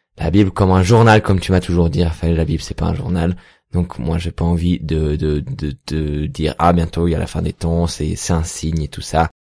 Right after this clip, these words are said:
mais de rester sur le bon chemin et, euh, de profiter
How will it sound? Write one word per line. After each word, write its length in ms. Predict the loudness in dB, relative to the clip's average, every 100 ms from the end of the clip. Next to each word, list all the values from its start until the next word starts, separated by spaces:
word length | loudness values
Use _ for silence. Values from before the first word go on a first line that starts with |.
| _ _ _
mais 240 | 2 4
de 120 | 4
rester 300 | 0 0 0
sur 160 | -2 0
le 100 | -2
bon 160 | -2 -6
chemin 440 | -6 -4 -2 -4 -4
et, 280 | -4 -4
euh, 120 | -4 -6 -10 _ _ _
de 80 | -12
profiter 760 | -10 -2 0 0 0 4 4